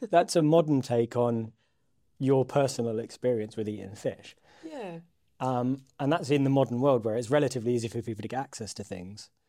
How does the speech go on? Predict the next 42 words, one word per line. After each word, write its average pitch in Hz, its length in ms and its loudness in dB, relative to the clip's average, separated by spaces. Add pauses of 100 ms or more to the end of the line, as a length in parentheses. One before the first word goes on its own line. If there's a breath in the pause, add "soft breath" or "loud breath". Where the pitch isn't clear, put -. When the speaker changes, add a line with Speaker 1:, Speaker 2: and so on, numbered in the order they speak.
(260)
Speaker 1:
So 131 120 0
then 151 160 4
when 165 100 4
you 156 80 4
put 165 180 6
that 156 200 6
back 151 240 2
in 135 140 2
history, 117 460 -4
into 113 160 -2
the 120 120 2
Iron 127 200 2
Age 113 220 -2
or, 104 160 -2
you 107 220 -6
know, 101 60 -6
in 104 100 -6
the, 101 120 -6 (140)
the 110 100 -6
Viking 113 340 -4
Age 110 180 -4
and 90 100 -10
the 85 60 -18
Saxons, 113 520 -6 (320 loud breath)
and 104 120 -8
you 110 60 -4
look 120 200 -6
at 104 100 -10
them, 101 340 -6 (720)
the - 60 -6
fact - 320 -2
that 127 200 -4 (560)
those 127 240 2
people 120 480 0
in 117 160 -4
England 113 380 -2
were 110 100 -2
eating 117 160 -6
one 113 160 -4
thing 101 380 -8 (160)
and 107 160 -4
yet 110 160 -8